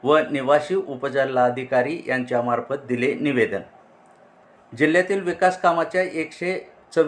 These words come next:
चाळीस कोटी निधीचा दिलेली स्थगिती उठवली. कामाच्या निविदा दिवाळीनंतर निघणार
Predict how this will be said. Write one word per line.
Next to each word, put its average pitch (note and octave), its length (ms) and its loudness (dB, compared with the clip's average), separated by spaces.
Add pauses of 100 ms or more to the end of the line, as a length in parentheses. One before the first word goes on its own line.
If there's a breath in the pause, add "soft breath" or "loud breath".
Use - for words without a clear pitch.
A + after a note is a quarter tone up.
(200)
चाळीस E3+ 340 2
कोटी E3 300 0
निधीचा D3+ 580 0 (1000)
दिलेली E3+ 440 2
स्थगिती C#3+ 720 -2
उठवली. C3 460 0 (800)
कामाच्या E3 440 4
निविदा F3 400 2
दिवाळीनंतर D3+ 840 0
निघणार A#2 340 -4